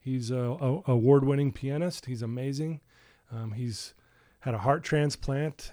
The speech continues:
and he's just an inspiration to so many people. So I'm grateful for him to,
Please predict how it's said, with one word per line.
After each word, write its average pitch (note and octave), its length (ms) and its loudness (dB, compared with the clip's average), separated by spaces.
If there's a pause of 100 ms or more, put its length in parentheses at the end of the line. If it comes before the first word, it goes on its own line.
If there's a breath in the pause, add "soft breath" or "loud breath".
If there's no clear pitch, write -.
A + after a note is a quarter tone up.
and A#2+ 340 -6
he's A#2 180 -2
just A#2+ 240 -4
an C#3+ 220 -4
inspiration C#3 640 -4
to A#2+ 120 -10
so - 300 -4
many C3+ 180 0
people. C3 300 -4
So C3 140 -6
I'm B2 100 -2
grateful C3+ 320 0
for B2+ 180 -4
him C3 220 0
to, A#2 140 -4